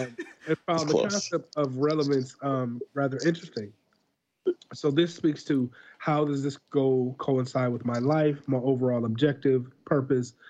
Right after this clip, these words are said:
Speaker 1: et cetera. Uh, the goal should have some meaning to you that helps keep you disciplined and aligned when motivation expires, 'cause it does expire. A lot of people start off motivated, uh, start off energetic, start off, um, amped to get things done. But when the going gets tough,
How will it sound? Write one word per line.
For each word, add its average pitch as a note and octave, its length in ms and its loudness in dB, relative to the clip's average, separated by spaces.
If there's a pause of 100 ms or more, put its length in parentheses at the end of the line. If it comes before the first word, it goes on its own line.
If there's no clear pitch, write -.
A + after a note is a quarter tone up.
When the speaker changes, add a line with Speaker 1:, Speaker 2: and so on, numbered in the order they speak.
(220)
Speaker 1:
et A#2+ 100 -6
cetera. A#2+ 400 0 (540)
Uh, A#2+ 240 -4
the D#3+ 100 6
goal B3+ 240 6
should G#3+ 160 0
have G#3 220 0
some G3+ 180 0
meaning G#3 260 2
to D3 140 -2
you A2+ 180 0
that B2 220 -2
helps D#3+ 280 0
keep - 240 -4
you C#3+ 80 -2
disciplined C#3+ 480 0
and B2 140 2
aligned A#2+ 520 0 (100)
when C3 200 2
motivation C3 800 2 (240)
expires, B2+ 680 -2
'cause D#3 160 6
it D#3+ 100 4
does D#3+ 180 4
expire. A2+ 460 -4 (340)
A B2+ 60 4
lot C#3+ 160 4
of - 60 0
people D3 220 0
start D3+ 240 0
off D3 120 0
motivated, B2+ 640 2 (240)
uh, A#2 180 -2
start C#3 240 2
off B2+ 260 0
energetic, C3+ 500 2
start C3 220 2
off, A#2+ 240 -2 (120)
um, A#2 340 0 (100)
amped E3 220 0
to D#3+ 100 -4
get C#3+ 200 2
things C3 240 2
done. B2+ 380 2 (380)
But C#3 100 4
when C3+ 240 4
the C3 60 2
going C3+ 320 4
gets B2+ 180 0
tough, D3+ 440 0